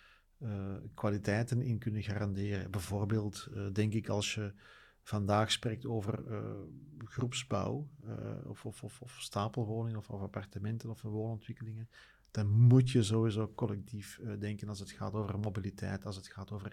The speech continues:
energie. Eh, je kan dat niet meer allemaal op dat individuele, eh, kaveltje of de individuele portemonnee, eh, eh, gaan, eh,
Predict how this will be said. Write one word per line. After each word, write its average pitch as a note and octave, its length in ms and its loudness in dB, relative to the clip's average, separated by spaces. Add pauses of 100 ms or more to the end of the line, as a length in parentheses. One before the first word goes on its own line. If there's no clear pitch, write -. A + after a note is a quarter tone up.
energie. G2 540 -12 (680)
Eh, G2+ 480 -4 (1000)
je A#2+ 200 -8
kan A#2 180 0
dat A2+ 180 -2
niet B2 140 0
meer A#2+ 200 4
allemaal G#2 300 2
op G#2+ 200 -4
dat G#2+ 200 -2
individuele, G#2 800 2 (580)
eh, A#2+ 120 -4 (200)
kaveltje G#2+ 580 2
of A2 120 -2
de C3 100 2
individuele A2 380 8
portemonnee, A2 680 4
eh, A#2+ 240 2
eh, A2 500 -4
gaan, G#2 300 -4
eh, G#2+ 80 -2